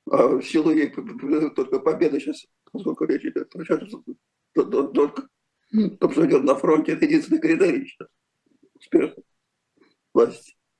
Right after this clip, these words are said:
Speaker 2: Мгм.
Speaker 1: Экономика в заднице, в кусках.
Speaker 2: Мгм.
Speaker 1: Но если будут победы, то, э, они, они, они, они с-,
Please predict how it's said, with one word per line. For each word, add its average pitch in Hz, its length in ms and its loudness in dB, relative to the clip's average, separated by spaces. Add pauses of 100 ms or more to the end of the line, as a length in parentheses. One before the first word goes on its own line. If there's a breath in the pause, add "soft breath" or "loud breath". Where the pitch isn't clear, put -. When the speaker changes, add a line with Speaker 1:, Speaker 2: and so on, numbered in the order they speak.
(260)
Speaker 2:
Мгм. 220 360 0
Speaker 1:
Экономика 160 540 4
в 143 80 -10
заднице, - 560 -2 (1000)
в - 60 -20
кусках. - 680 -2 (680)
Speaker 2:
Мгм. 220 360 -2
Speaker 1:
Но - 100 2
если - 180 4
будут - 240 -2
победы, 185 360 2
то, 180 140 -2
э, 143 340 -2 (400)
они, 151 240 0
они, 143 240 0
они, 139 400 2
они 147 200 2
с-, - 280 -8